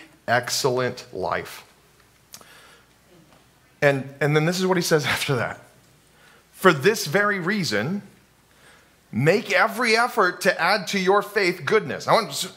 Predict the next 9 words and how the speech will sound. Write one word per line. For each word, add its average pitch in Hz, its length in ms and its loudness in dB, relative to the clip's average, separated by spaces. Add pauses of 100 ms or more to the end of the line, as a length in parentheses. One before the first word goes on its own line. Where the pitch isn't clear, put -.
make 220 580 0 (360)
every 160 1080 0 (260)
effort. 196 540 2 (800)
God's 214 320 6
given 254 220 -2
you 240 80 4
everything 240 300 0
you 233 100 0
need 190 480 -2